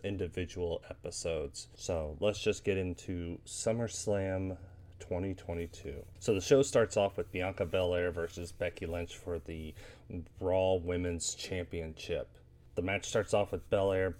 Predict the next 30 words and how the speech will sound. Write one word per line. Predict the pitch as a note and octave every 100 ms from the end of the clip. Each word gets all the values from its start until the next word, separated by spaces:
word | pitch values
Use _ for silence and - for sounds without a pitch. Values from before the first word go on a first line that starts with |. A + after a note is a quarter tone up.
| - -
proving | - F3 D#3+ D3
that | A#2+ -
she | -
is | A2+ F#2+ G2+
much | A#2 A#2
stronger | - A#2+ A2 G2+
than | F#2+
Becky | F#2 F#2 F2+
Lynch. | E2+ D#2 - - - -
Uh, | F2 F2+ E2+
Becky | B2 A#2 A2+
Lynch | A2 -
spends | - A#2+ G#2+ G2+
most | B2+ C3+ C3
of |
the | B2
match | A#2 A2+ - -
just | - G#2+
kind | - A2 G#2
of | G2 F2+ -
trying | - D3+
to | B2
prove | D#3+ D#3
to | - D3
herself | B2+ C#3 B2
that | - -
she | - A2+
is | G2+ -
able | A#2 G#2+ G#2+
to | - A2 G2